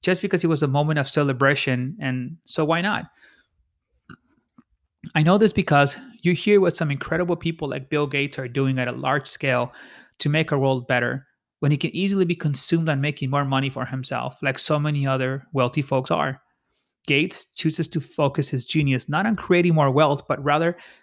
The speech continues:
on how to spend his wealth in a way to eradicate misery and move our human race forward. We can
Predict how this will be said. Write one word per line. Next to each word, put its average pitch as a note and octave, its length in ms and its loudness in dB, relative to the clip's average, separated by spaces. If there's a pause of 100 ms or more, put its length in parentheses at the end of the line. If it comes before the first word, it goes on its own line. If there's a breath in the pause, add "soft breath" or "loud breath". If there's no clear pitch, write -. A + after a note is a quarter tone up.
(180 loud breath)
on C#3 100 -2
how F#3 120 0
to G#3 100 4
spend F3+ 300 -2
his D3+ 160 2
wealth C#3 380 0
in C#3 100 -4
a C#3 60 -2
way C3+ 180 2
to D#3 160 -2
eradicate C3+ 520 0
misery B2+ 580 -4
and C3+ 180 -4
move C#3+ 220 0
our C3+ 80 4
human C3 400 -2
race B2+ 240 -2
forward. B2 540 -4 (840)
We D#3+ 100 4
can C3+ 240 -2